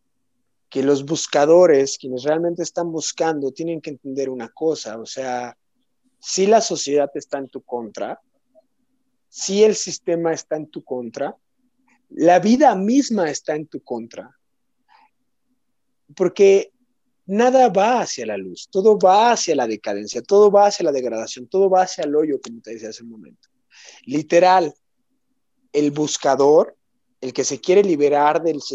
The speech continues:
del eterno sufrimiento, de ese hoyo al que todo, al que todo va, está remando en contracorriente, está nadando en contracorriente a,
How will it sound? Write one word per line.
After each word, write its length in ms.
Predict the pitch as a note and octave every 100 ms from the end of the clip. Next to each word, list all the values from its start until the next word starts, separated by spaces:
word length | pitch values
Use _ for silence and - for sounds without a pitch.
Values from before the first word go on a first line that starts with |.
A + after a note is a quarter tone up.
| A2+
del 180 | B2 A#2+
eterno 340 | - C#3+ E3
sufrimiento, 880 | D#3 B2+ - B2+ B2 C3 C3+ B2 C#3
de 100 | B2+
ese 240 | A#2+ - D3
hoyo 640 | C#3+ D3+ B2+ A#2+ B2 F#3+ _ _
al 140 | A2 -
que 120 | -
todo, 440 | C3+ C3 C3 B2+ -
al 180 | B2 A#2
que 120 | B2
todo 340 | - C#3 C#3+
va, 360 | D3+ C#3+ B2 - _ _ _ _ _ _
está 280 | - - E3+
remando 520 | G3 G3 F3 F#3 G#3
en 120 | G#3+
contracorriente, 1040 | - C3+ C#3 - - A2 D#3 B3 - - _ _ _ _ _ _ _
está 340 | - - F3+ G3+
nadando 560 | G3 E3+ E3 G3 A#3+
en 100 | B3+
contracorriente 880 | G3 D#3+ C#3 C#3 - C3+ D#3 D3+ A3
a, 160 | F#3+